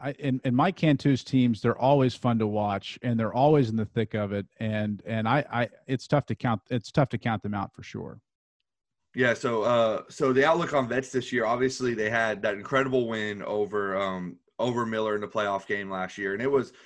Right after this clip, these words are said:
Speaker 2: their season was kinda wild 'cause their quarterback went down kinda midway through the year, right as they hit, you know, they had to go Flower Bluff and Corpus Christi Miller back to back, which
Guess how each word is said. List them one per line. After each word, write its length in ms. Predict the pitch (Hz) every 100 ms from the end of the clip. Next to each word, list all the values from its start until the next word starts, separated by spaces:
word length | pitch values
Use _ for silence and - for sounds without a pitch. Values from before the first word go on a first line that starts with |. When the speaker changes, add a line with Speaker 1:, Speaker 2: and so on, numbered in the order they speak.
| _ _ _ _
Speaker 2:
their 360 | 131 147 160 151
season 360 | - 240 262 175
was 140 | 131
kinda 240 | 156 139
wild 380 | 107 127 120 104
'cause 140 | 131 117
their 120 | 117
quarterback 540 | - 135 156 156 143
went 220 | 139 139 110
down 260 | 107 104
kinda 220 | 107 110
midway 320 | 104 107 113 110
through 160 | 123
the 100 | 110
year, 260 | 101 95 98
right 220 | 98 101
as 80 | 107
they 140 | 107
hit, 280 | 104 104 92
you 100 | 110
know, 220 | 98 95 92
they 80 | 101
had 120 | 101
to 100 | 98
go 140 | 101
Flower 340 | 90 110 104 104
Bluff 300 | 104 104 95
and 180 | 92 90 _ _ _
Corpus 240 | - 127 104
Christi 260 | 127 -
Miller 320 | 101 104 101 87
back 260 | 95 98
to 100 | -
back, 420 | 87 92 90 87 -
which 440 | 90 85 - -